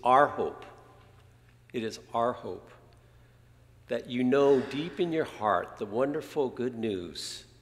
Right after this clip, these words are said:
Jesus Christ, Son of God, who is willing to enter into our world,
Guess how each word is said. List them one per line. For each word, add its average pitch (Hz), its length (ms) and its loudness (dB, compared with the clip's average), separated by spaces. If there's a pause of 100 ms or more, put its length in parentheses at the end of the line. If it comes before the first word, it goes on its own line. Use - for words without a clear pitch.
(1040)
Jesus 127 460 -4
Christ, 90 540 -2
Son 95 160 -8
of 98 160 -8
God, 82 320 -10 (1300)
who 139 160 4
is 110 160 2
willing 151 400 6
to - 280 -10
enter 151 420 2
into 139 580 -2
our 123 240 0
world, 101 540 -6